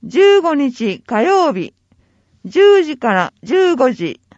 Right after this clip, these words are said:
食生活栄養相談。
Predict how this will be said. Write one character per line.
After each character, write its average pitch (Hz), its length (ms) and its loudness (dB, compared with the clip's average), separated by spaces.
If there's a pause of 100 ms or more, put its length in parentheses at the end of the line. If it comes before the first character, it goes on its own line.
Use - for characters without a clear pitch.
(580)
食 262 380 -6
生 392 320 0
活 202 480 -6
栄 359 300 0
養 370 280 0
相 330 380 -2
談。 165 340 -6